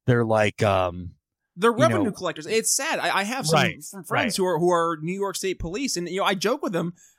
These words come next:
Speaker 2: I say, you know, "How fitting is it?" And I drive i-, into New York State from Pennsylvania that I'm instantly greeted at the New, "Welcome to New York State" sign by a, a state trooper sitting there waiting to catch me speeding so he can, he can take money from me. Like,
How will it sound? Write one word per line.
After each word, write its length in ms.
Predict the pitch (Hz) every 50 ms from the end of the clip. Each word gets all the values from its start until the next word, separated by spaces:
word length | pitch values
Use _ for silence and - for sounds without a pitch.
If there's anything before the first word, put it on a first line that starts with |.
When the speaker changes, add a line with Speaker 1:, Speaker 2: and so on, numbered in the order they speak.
| _
Speaker 2:
I 100 | - 180
say, 160 | 190 - 214 202
you 120 | 185 190
know, 80 | 190 190
"How 220 | - 214 226 240
fitting 260 | - 226 233 240 233
is 80 | 175 151
it?" 100 | 156 120
And 80 | 135
I 140 | 165 165 165
drive 420 | 160 147 156 156 160 170 170 156 156 - - _ _
i-, 40 | -
into 280 | 160 170 165 180 175 165
New 140 | 165 170 165
York 220 | 170 165 165 151
State 320 | - - - 190 214 175
from 120 | - 170 165
Pennsylvania 720 | 151 165 170 160 165 156 156 185 226 214 165 160 160 160 _ _ _ _ _ _
that 100 | - 175
I'm 120 | 180 175 170
instantly 480 | - 226 240 214 - 214 220 214 202 196
greeted 320 | 175 151 190 233 233 185
at 80 | 170 -
the 80 | 165
New, 180 | 165 160 170 170 -
"Welcome 400 | 151 151 170 190 196 - 202 196
to 80 | 190 190
New 100 | 185 185
York 200 | 175 175 170 151
State" 260 | - - 208 247 247
sign 320 | - 165 156 160 170 180
by 160 | 156 170 175
a, 280 | 180 175 - 151 170 165 -
a 80 | 170
state 300 | 165 - - 196 214 185
trooper 320 | 143 - 233 247 - - 190
sitting 200 | - 170 165 165
there 120 | 185 180
waiting 180 | 165 175 180 196
to 80 | 196
catch 220 | 190 - 208 196 -
me 80 | 202
speeding 340 | 180 - - 214 240 233 190
so 120 | 170 - 165
he 60 | 151
can, 140 | - 170 147
he 140 | 151 175
can 180 | 170 175 170 165
take 220 | 156 196 185 175
money 160 | 208 269 381 339
from 180 | - 156 123
me. 140 | 101 101 _
Like, 220 | - 285 208 -